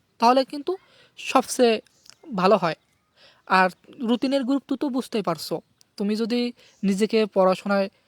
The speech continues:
মনোযোগ রাখতে চাও সব সময়ের জন্য, ধরে রাখতে চাও, তাহলে কিন্তু রুটিন সবচেয়ে বেশি কার্যকর। তাহলে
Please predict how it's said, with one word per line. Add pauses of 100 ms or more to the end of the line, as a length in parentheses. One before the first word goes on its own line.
(240)
মনোযোগ
রাখতে
চাও
সব
সময়ের
জন্য, (600)
ধরে
রাখতে
চাও, (540)
তাহলে
কিন্তু (420)
রুটিন (300)
সবচেয়ে
বেশি
কার্যকর। (1800)
তাহলে